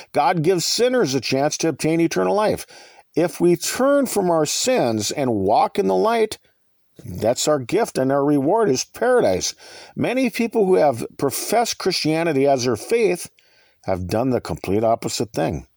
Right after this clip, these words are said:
They claim that they have grace available, but then they go out and use it as an opportunity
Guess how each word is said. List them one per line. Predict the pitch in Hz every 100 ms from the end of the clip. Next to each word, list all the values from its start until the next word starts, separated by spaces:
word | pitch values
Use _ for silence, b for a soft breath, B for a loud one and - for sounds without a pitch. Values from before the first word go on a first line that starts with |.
| _ _ _ B B B B B
They | 131
claim | - - 175 254 262 226
that | 180 156
they | 139
have | 127 - 285 302 220
grace | 123 135 120
available, | 113 98 95 90 110 175 - b b b b -
but | 170
then | 233 226
they | 180
go | 175 175
out | 165
and | 131
use | 131 165 175
it | 165
as | 139
an | 127
opportunity | 131 - - 156 147 117 123